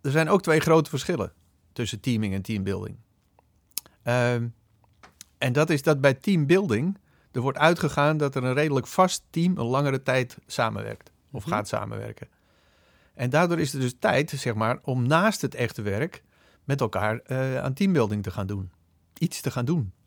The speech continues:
Speaker 1: Eh, bij teaming is daar gewoon geen tijd voor. Teaming gaat om snel context te creëren waarin die goede samen-, eh, samenwerking meteen plaatsvindt.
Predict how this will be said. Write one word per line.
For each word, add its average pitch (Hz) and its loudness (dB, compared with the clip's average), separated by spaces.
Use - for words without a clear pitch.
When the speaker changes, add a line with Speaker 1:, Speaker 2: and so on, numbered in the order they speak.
Speaker 1:
Eh, 123 -2
bij 160 0
teaming 185 2
is 185 0
daar 160 2
gewoon 156 0
geen 143 -2
tijd 208 -4
voor. - -8
Teaming 190 2
gaat 160 2
om 135 -2
snel 170 0
context 160 0
te 131 -6
creëren 127 0
waarin 139 2
die 139 -2
goede 147 0
samen-, 139 0
eh, 131 -4
samenwerking 135 -2
meteen 139 0
plaatsvindt. 147 -4